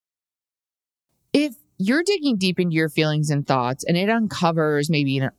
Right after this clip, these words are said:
unresolved issue, maybe some type of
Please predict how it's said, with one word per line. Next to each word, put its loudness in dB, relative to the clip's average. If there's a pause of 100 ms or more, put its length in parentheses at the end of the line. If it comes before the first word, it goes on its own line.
unresolved 0
issue, 0 (160)
maybe 2
some -2
type 0
of -4